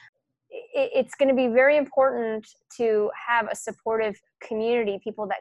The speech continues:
get it, people that are gonna lift you up during this process, because generally the people that are closest to us, because they love us so much, unless they are entrepreneurs themselves,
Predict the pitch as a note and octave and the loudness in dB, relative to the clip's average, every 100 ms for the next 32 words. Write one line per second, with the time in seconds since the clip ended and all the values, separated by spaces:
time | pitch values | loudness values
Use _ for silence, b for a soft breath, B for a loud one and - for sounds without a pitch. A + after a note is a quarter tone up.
0 | - G#3+ G#3+ - A3 G3+ G3+ G3+ G3 F#3+ | 0 2 2 0 -10 -4 -4 -4 -8 -6
1 | G#3 - - - G3+ G3+ - _ b b | -6 -8 -12 -8 -4 -4 -4 _ b b
2 | _ A3+ A3+ G#3+ G#3 G3+ - G3+ G3+ G3 | _ -2 0 0 -2 -4 -8 -4 -2 -2
3 | - - G#3+ G#3+ - - - G3+ - - | -4 0 2 2 0 -4 -4 -8 -12 -16
4 | _ - G#3+ G#3+ G#3+ G#3 - A3+ G#3+ A3 | _ -6 -6 -2 -2 -2 -4 -2 0 0
5 | G#3+ G#3 G3+ - G#3+ G#3+ G3+ G3 G3 - | -2 -2 -4 -6 -8 -4 -2 0 -2 -4
6 | A#3+ A#3 A3+ - - G3 F#3 F#3 - - | -4 -4 -8 -10 -4 0 0 -4 -16 -20
7 | _ - G#3+ - A#3 A3+ A3+ G#3 G#3 G3+ | _ -14 -12 -2 2 2 0 0 0 0
8 | G3 A3 G#3+ F#3+ - - G3+ G3+ A3 C#4+ | -2 -6 -4 -6 -6 -8 -6 0 0 0
9 | - C4+ B3 A3+ A#3 - A#3+ A3+ A3+ G3 | 4 6 6 4 -4 -6 -6 -4 -4 -4
10 | G3 F#3 C#4 A#3+ F#3+ F3+ F#3+ | -8 -4 0 2 2 0 -2